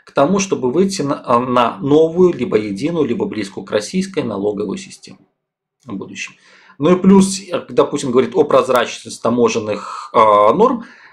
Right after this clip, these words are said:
это означает, что в принципе закрывается лавочка с, э,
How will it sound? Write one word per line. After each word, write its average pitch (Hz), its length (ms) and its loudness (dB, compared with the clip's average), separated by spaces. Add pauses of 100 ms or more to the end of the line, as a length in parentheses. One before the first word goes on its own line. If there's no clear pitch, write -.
это 196 260 2
означает, 139 720 2
что - 220 -6
в 113 100 -8
принципе 147 480 -2
закрывается 113 640 0
лавочка 101 540 0
с, - 540 -10
э, 104 420 4